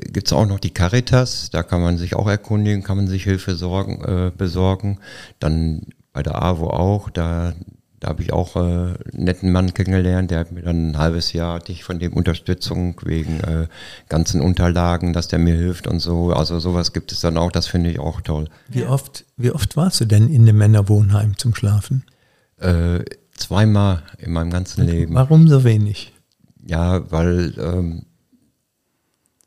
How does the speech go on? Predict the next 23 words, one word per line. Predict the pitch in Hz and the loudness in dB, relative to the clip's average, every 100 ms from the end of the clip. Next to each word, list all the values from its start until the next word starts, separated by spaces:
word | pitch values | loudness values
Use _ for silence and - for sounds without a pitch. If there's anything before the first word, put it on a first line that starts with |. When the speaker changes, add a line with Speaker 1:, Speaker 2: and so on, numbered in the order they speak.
| _ _ _ _ | _ _ _ _
Speaker 1:
man | - 101 | 0 2
wird | 113 113 | 2 0
da | |
auch | 80 107 | -2 -6
beklaut | - - 95 104 107 | -8 -2 0 0 -2
und | - 98 | -4 -4
so | - 98 98 | -2 0 0
und, | 87 90 87 | 0 -2 -2
äh, | 90 90 - - - - | -2 -2 -6 -20 -20 -12
es | 85 90 | -6 -4
ist | 90 - | -2 -2
wirklich, | 87 - 87 - - - | -4 -4 -6 -8 -12 -10
ähm, | - 87 85 85 80 - _ _ _ - - | -6 -4 -4 -4 -8 -12 _ _ _ -14 -4
kein | 101 98 | -4 -2
schöner | 92 90 | -4 -2
Ort | 58 76 - | -2 -4 -4
da. | 71 64 - _ _ - | -8 -10 -14 _ _ -8
Ja. | 82 87 - _ _ _ | -4 -4 -6 _ _ _
Speaker 2:
Ich | - 123 | 0 2
habe | 135 120 | 2 4
einen | 120 117 | 6 6
Satz | 135 175 - | 4 0 -2
gelesen, | 127 123 123 135 135 | 2 4 4 2 -4